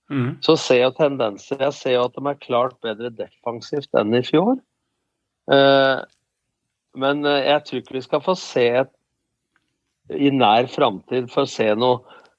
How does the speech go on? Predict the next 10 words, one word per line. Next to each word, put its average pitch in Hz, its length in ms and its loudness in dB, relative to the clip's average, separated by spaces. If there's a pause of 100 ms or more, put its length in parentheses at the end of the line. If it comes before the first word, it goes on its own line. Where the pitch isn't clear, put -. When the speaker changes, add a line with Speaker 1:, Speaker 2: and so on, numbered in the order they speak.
(100)
Speaker 2:
kjempesamhandlingsmønster 104 1800 0
offensivt 107 720 0
og 120 100 6
et 120 120 -4
lag 98 220 4
som - 160 -10
skaper 110 540 0
sjanser 107 560 -2
i - 20 -4
fleng. 151 360 -2